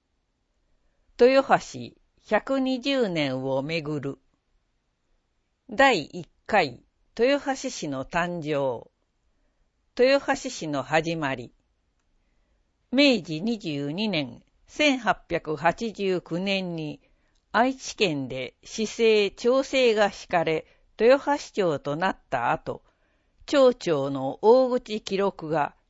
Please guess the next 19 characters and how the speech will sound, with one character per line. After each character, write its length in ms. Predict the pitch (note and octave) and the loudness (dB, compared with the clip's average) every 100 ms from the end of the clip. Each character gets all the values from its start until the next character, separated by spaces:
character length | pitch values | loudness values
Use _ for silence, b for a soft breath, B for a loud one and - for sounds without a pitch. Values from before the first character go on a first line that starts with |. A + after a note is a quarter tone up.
| _ | _
市 220 | - G#3 | -8 -6
制 340 | - C#4+ C#4+ C4+ | -2 -2 0 -2
施 140 | - | -6
行 380 | - B3 A#3 A3+ | 0 4 4 4
を 100 | G3+ | 0
推 300 | - G3 G#3 | -2 -2 -2
進 360 | - G3 F3 | -6 -8 -8
し、 320 | D#3+ - D3 - _ _ _ _ - | -10 -10 -12 -12 _ _ _ _ -4
明 320 | B3+ C#4+ A3+ | 2 2 2
治 140 | D3 D#3+ | -2 -4
三 360 | - B3+ G#3+ | 2 2 2
十 320 | C3 C3 B2+ | -6 -6 -8
九 200 | A#2 - | -8 -8
年、 380 | F#3 F#3+ D#3 C#3+ _ _ _ _ | -4 -4 -4 -8 _ _ _ _
千 340 | - D4+ B3+ | -2 0 0
九 240 | - G3 D#3+ | -2 -2 0
百 320 | D3+ - D#3 | -4 -2 0
六 280 | F3 A3 G3+ | 0 0 -2
年 360 | D3+ B2+ C3+ | -2 -6 -10